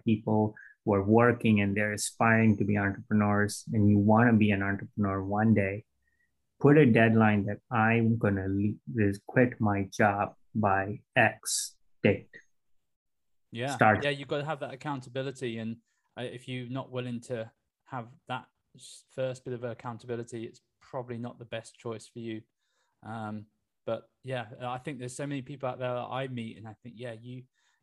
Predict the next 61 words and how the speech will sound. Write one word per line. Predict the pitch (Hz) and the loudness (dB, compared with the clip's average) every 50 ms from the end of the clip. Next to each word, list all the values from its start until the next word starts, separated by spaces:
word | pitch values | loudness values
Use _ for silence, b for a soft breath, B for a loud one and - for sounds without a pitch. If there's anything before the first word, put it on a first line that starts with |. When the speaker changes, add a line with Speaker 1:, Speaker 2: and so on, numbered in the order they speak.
| _ _ | _ _
Speaker 2:
you | 120 | -12
need | 117 127 135 147 - | -10 -10 -10 -12 -12
to | 131 | -14
make | 113 113 120 - | -14 -14 -14 -16
the | 107 | -18
jump." | 107 - 139 131 120 120 _ _ 120 | -14 -12 -10 -10 -10 -12 _ _ -18
You, | 113 117 117 | -18 -16 -16
uh, | 113 113 113 | -16 -16 -14
know | 113 120 127 127 127 | -12 -10 -8 -8 -8
it's | 123 127 127 127 - | -8 -10 -12 -14 -14
gonna | - 139 131 120 | -12 -12 -10 -10
be | 117 139 131 | -10 -10 -10
a | 127 | -10
jump | 123 - 131 123 120 120 123 | -8 -6 -6 -6 -6 -8 -10
and | 127 120 | -12 -14
it | 117 - | -12 -12
will | - 127 127 131 127 127 _ _ _ _ _ _ _ - | -12 -10 -10 -10 -12 -14 _ _ _ _ _ _ _ -8
be | 135 | -8
a | 127 | -6
bit | 123 139 | -6 -6
of | 123 120 | -6 -6
a | 127 123 | -6 -6
leap, | 127 127 127 127 127 127 | -6 -6 -6 -8 -8 -10
and | 131 123 | -10 -6
you | 123 | -6
might | 131 131 127 | -4 -6 -6
have | 123 131 131 - | -8 -12 -12 -12
to | 139 | -8
make | 127 127 131 127 - | -8 -8 -8 -8 -10
the | 127 | -10
run | 117 123 131 127 127 | -8 -6 -6 -4 -4
up | 127 131 - _ _ _ _ _ - | -6 -8 -8 _ _ _ _ _ -14
and, | 117 117 120 | -12 -12 -12
and, | - 117 117 120 110 - - _ _ _ _ _ _ _ _ - | -12 -12 -12 -12 -12 -14 -18 _ _ _ _ _ _ _ _ -18
and | 120 110 | -12 -8
buy | 110 131 127 127 | -4 -4 -4 -4
your | 135 127 | -4 -6
book | 117 - 143 143 - - | -6 -8 -10 -10 -10 -14
<laughs> | - - 147 | -12 -10 -8
series | 135 123 139 135 123 - - | -6 -6 -6 -6 -6 -8 -6
first | 147 135 127 131 127 131 - | -6 -4 -4 -4 -6 -8 -10
and, | 120 113 113 | -10 -10 -10
and | 117 110 117 | -10 -10 -10
get | 120 139 131 | -10 -10 -8
a | |
bit | 120 135 | -8 -8
of | 127 123 | -8 -8
an | 123 | -8
idea | 123 123 123 120 127 127 123 | -8 -8 -8 -6 -6 -6 -6
about | 120 123 117 - | -6 -8 -10 -8
how | 131 131 127 | -6 -6 -6
you're | 131 127 123 | -6 -8 -8
gonna | 131 123 120 | -8 -10 -8
do | 117 127 135 139 | -6 -6 -6 -6
it, | 135 120 - _ - | -6 -8 -10 _ -12
but | 120 117 117 _ _ _ _ _ _ _ _ _ _ _ - | -12 -12 -12 _ _ _ _ _ _ _ _ _ _ _ -18
it | 123 113 | -16 -14
will | 127 127 127 | -12 -12 -10
be | 127 127 | -10 -8
worth | 117 127 127 131 131 127 - | -4 -4 -4 -4 -4 -6 -10
it. | 120 113 - | -12 -12 -12